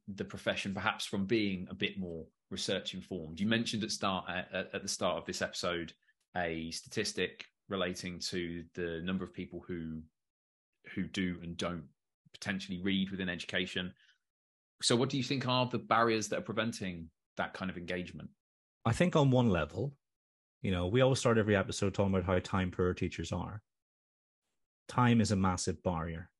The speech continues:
Speaker 2: You know, there are plenty of teachers who would love to read more, would love to engage with research, but have to prioritize other things. And sometimes those other things are your family. I mean, I think I've certainly read less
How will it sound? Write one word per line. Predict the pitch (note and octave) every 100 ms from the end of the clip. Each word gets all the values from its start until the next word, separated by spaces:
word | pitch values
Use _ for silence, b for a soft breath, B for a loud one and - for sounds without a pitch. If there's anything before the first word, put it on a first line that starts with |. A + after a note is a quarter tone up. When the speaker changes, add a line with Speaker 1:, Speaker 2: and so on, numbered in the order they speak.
| _
Speaker 2:
You | -
know, | F#2+ G#2
there | G#2+
are | G#2+ G#2 G2+ -
plenty | - B2 B2+ B2
of | A2+
teachers | - G#2 - F#2+
who | - G2+ G2 F#2+ _ _ _ _ _ _ _ _ -
would | G2
love | G2+ G#2 A#2 C3+ -
to | A2+
read | G2 F#2 D#2 D#2+
more, | E2 F2 C#3 - _ -
would | A2+
love | G2+ A2 A#2
to | A2+
engage | F#2+ F#2+ F2+ F2
with | F2
research, | - F2+ - G#2 C#3+ - _ _ _ _ _ _ _ _ _ _ _ _ _ _ _ -
but | G2 - _ _ _ _ _ _ _
have | - G2+ -
to | -
prioritize | - G2+ G2 G2 - F2 E2+ -
other | F2+
things. | F2 - F2 E2+ E2+ - _ _ -
And | G2
sometimes | A3 A3 G#2
those | G2+ F#2
other | F#2
things | F2 F#2
are | F2+
your | F2
family. | C3 E3 A3
I | C4 _ _ _ _ G#2
mean, | A2
I | B2
think | C3+ C3
I've | A2 G#2
certainly | - A#2 A2
read | G#2 G2 G2
less | F#2+ F#2 C3 E3+ - -